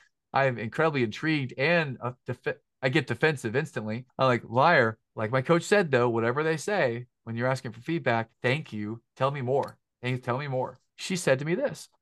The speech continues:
"Well, you know how when we had our second daughter, you said to me that you'd get rid of your sports car and we get a family vehicle?"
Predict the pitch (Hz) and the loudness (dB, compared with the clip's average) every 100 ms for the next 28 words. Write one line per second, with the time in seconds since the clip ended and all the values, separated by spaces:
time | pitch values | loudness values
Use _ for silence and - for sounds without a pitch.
0 | - 151 175 202 175 175 160 143 131 135 | 0 2 4 4 6 4 4 0 0 2
1 | 120 - 131 117 120 147 123 113 123 131 | 0 -2 -2 -2 -2 0 -2 -4 -2 -2
2 | 127 120 117 107 110 113 120 117 135 120 | -2 -4 -6 -6 -6 -4 -4 -2 -6 -6
3 | 104 - 156 - - 110 113 - 123 120 | -10 -8 -8 -8 -4 -2 -2 -6 -6 -4
4 | 123 113 131 131 123 127 170 131 - | -4 -4 -2 -2 -4 -6 -6 -8 -16